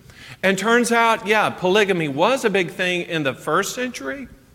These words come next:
<laughs> but polygamy was not a big thing in the church.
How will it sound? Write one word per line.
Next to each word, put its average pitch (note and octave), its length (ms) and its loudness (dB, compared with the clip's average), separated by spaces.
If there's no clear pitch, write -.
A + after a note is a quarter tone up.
<laughs> - 560 -20
but A#3+ 200 2
polygamy C#4 680 6
was A3 200 4
not A3 180 6
a F3 60 2
big E3+ 240 4
thing F#3+ 300 2
in C#3+ 100 0
the A#2 140 0
church. - 1160 0